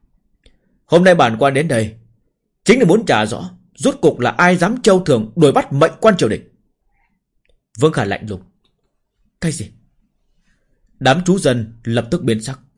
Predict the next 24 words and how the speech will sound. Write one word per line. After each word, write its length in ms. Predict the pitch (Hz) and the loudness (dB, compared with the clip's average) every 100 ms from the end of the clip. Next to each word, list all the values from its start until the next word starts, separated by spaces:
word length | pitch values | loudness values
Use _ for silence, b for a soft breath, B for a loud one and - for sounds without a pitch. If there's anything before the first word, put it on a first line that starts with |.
| _ _ _ _ _ _ _ _ _ _ _ _ _ _ _ | _ _ _ _ _ _ _ _ _ _ _ _ _ _ _
Lại 160 | 135 139 | -2 2
thấy 100 | 226 | 2
Vương 160 | 247 175 | 0 0
Khả 240 | 139 98 | -2 -4
chậm 240 | - 156 - | -2 -4 -4
rãi 120 | 131 | -6
đứng 140 | 139 | -8
dậy. 220 | 175 - _ _ _ _ _ _ _ _ _ _ _ _ _ _ _ _ _ _ _ _ _ | -10 -14 _ _ _ _ _ _ _ _ _ _ _ _ _ _ _ _ _ _ _ _ _
"Phổ 540 | - - 147 117 113 | -6 2 4 4 2
thiên 300 | 165 160 151 | 0 0 -2
chi 200 | 214 208 | 0 0
hạ, 340 | 123 95 - _ _ _ _ | -2 -6 -12 _ _ _ _
mạc 320 | 113 131 139 135 - | -4 0 0 -2 -14
phi 340 | - 151 151 | -4 0 0
vương 340 | 139 143 208 180 | 0 4 4 4
thổ, 340 | 110 90 - _ _ _ _ _ _ | -6 -8 -12 _ _ _ _ _ _
xuất 280 | - - 262 262 - | -20 0 0 0 -4
thổ 400 | 143 120 90 - | 0 0 0 -4
chi 260 | 156 156 - | 2 2 2
tân, 300 | 147 135 - - _ _ _ | -2 -2 -8 -18 _ _ _
mạc 360 | 101 110 151 151 | -6 0 0 -2
phi 220 | - 170 | 0 0
vương 240 | 156 233 220 | 4 2 2
thần." 160 | 123 | -2